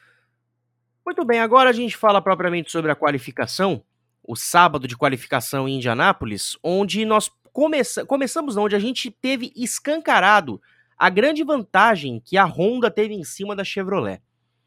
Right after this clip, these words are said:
Dentro do Fast Nine, dos nove mais rápidos, tivemos a presença de sete motores Honda e dois motores Chevrolet.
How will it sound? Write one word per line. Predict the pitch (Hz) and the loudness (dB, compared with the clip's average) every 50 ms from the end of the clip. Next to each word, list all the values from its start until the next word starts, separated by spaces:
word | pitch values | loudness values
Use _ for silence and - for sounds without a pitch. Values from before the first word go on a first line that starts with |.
| _ _ _ _ _ | _ _ _ _ _
Dentro | 151 143 156 247 311 381 370 - 277 240 | -10 -2 0 0 0 0 0 -2 -6 -4
do | 196 214 196 180 175 170 160 147 139 131 117 | -2 0 0 2 2 2 2 2 0 0 -2
Fast | - - - 156 151 143 - - 131 | -4 -4 0 0 0 0 -2 -6 -4
Nine, | 120 139 165 165 147 110 98 92 _ _ | -2 -2 -2 -2 -2 -6 -10 -14 _ _
dos | _ 117 113 107 | _ -12 -10 -4
nove | 120 139 139 127 | -2 -2 -2 -2
mais | 120 113 101 - | -4 -6 -8 -2
rápidos, | - 131 156 151 - 107 95 76 - - - _ _ _ _ _ _ _ | 2 2 2 2 2 -8 -16 -18 -18 -18 -18 _ _ _ _ _ _ _
tivemos | - 165 160 196 214 233 220 | -8 -4 -2 -2 -2 0 -2
a | 233 | -2
presença | - 220 202 175 156 208 240 240 247 | -2 0 -4 -2 -2 -2 -2 -2 -4
de | 208 208 | -8 -10
sete | - - - - 226 269 311 - - 277 | -10 -10 -4 -2 0 0 0 -2 -4 -4
motores | 247 233 226 - 220 202 175 131 | -6 -6 -2 -2 -4 -4 -4 -8
Honda | - 123 160 190 220 233 220 220 - - | -6 -4 -2 -2 0 0 -2 -4 -4 -6
e | - 208 190 | -10 -10 -10
dois | 156 147 185 214 247 247 202 | -2 2 4 4 4 2 0
motores | 226 220 175 - 202 208 202 202 | -4 -6 -4 -2 -2 -2 -2 -2
Chevrolet. | - - 214 190 214 220 196 135 107 92 | -2 -2 0 2 2 2 2 2 0 -4